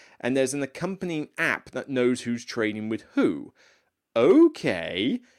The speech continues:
so a hidden role, sort of social deduction game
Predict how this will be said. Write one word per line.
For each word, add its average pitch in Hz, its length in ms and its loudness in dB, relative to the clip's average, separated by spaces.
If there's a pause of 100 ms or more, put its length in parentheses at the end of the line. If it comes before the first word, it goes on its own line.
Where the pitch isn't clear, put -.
(120)
so 185 520 6 (100)
a 160 140 2
hidden 330 680 0
role, 95 600 0 (180)
sort - 500 -2
of 320 120 2
social 214 440 -2
deduction 185 500 -4
game 156 360 -4